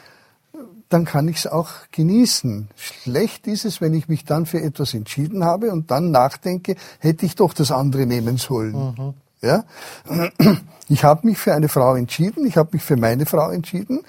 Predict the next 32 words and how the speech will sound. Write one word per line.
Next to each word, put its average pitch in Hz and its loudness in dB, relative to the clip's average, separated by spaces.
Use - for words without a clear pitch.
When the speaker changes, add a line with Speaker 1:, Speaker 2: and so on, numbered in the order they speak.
Speaker 1:
Es - -6
kommen 160 2
sicher 254 -2
schönere 208 2
oder 143 6
andere 202 2
Frauen, 123 -2
aber 135 2
ich 202 -4
genieße 214 4
sie. 98 -4
Und 131 -2
jetzt 147 -2
bin 151 0
ich 147 -2
sehr 131 0
dankbar 127 0
dafür, 220 0
dass 202 0
wir 156 2
zweiundvierzig 156 0
Jahre 139 -2
verheiratet 143 -4
sind. - -8
Und 151 2
ich - -4
lass 151 0
den 190 -2
Gedanken 165 -2
gar 147 -2
nicht 165 -2
zu, 240 0